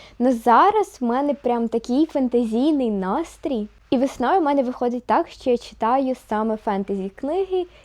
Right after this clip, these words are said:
і якісь такі теж ромкоми, якісь такі романтичні книги, їх менше, але саме фентезі весною в мене дуже багато.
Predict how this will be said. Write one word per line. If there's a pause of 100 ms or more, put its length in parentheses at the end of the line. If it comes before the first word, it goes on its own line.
(140)
і
якісь
такі
теж
ромкоми, (360)
якісь
такі
романтичні
книги,
їх
менше, (380)
але
саме
фентезі
весною
в
мене
дуже
багато.